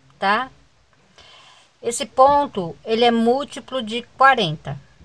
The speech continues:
ok? Então, aqui tem quarenta, mais quarenta, mais quarenta, ok? Então, aqui é o seguinte.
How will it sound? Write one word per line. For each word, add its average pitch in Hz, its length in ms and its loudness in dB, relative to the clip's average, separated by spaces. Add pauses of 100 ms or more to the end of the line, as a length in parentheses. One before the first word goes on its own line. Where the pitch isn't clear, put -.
(380)
ok? 240 420 -6 (300)
Então, 202 180 -2
aqui 247 360 -8
tem 160 360 -4 (140)
quarenta, 208 680 -4 (380)
mais 160 180 -16
quarenta, 254 760 -6 (360)
mais 202 240 -8
quarenta, - 500 -4 (1000)
ok? 226 400 -10 (1900)
Então, 269 300 2
aqui 262 380 0
é 247 80 4
o 247 40 0
seguinte. 165 800 -8